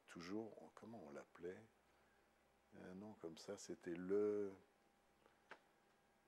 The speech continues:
bon, c'était quelqu'un de, de, de, de reconnu, euh, très chic, très entouré, euh, mais, euh, ce qui est intéressant, c'est que c'est une famille ashkénaze.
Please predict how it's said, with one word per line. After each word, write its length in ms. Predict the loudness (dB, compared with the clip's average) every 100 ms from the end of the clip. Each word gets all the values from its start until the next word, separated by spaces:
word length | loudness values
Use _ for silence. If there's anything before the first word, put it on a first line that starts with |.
| -20 -20 -20 -20 -20 -20 -20 -20 -20 -20 -20 -20 -12
bon, 160 | -6 -6 -6 -20 -20 -20 -20 -20 -20 -10
c'était 220 | 0 0
quelqu'un 420 | 2 -2 0 0
de, 280 | 0 0 0
de, 180 | 0 -2
de, 340 | 0 2 2
de 160 | 0 -2
reconnu, 840 | 4 4 6 4 4 4 4 2 0
euh, 440 | -2 -4 -6 -8 -10 -16 -20 -20 -20 -20 -20 -20
très 180 | 0 0
chic, 400 | 2 0 -2 -2
très 260 | 4 6 6
entouré, 760 | 4 2 4 8 8 8 8
euh, 220 | 4 2 -2 -6 -8 -8 -10 -10 -12 -16 -20 -20 -20 -20 -20 -20 -20 -20 -20 -18
mais, 600 | -10 -4 0 4 6 4 0 2
euh, 640 | 4 6 6 6 6 4 2
ce 140 | -2
qui 80 | -4
est 20 |
intéressant, 460 | 0 0 0 0 -2
c'est 180 | -2
que 180 | -2 -4
c'est 260 | -2 -4 -4
une 100 | -6
famille 320 | -4 2 4
ashkénaze. 640 | 4 6 8 8 4 -4